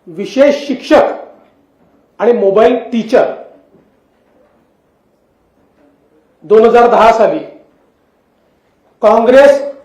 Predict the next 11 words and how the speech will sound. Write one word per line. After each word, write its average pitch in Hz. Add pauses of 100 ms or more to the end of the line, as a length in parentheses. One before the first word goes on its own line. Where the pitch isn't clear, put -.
(720)
आणि 202
शरद 247
पवारांची 214
राष्ट्रवादी 196
काँग्रेस 170 (1400)
सत्तेत 262
असताना 170 (1500)
शिक्षक -
भरतीचा 220 (1800)
कंत्राटी 220
जीआर 170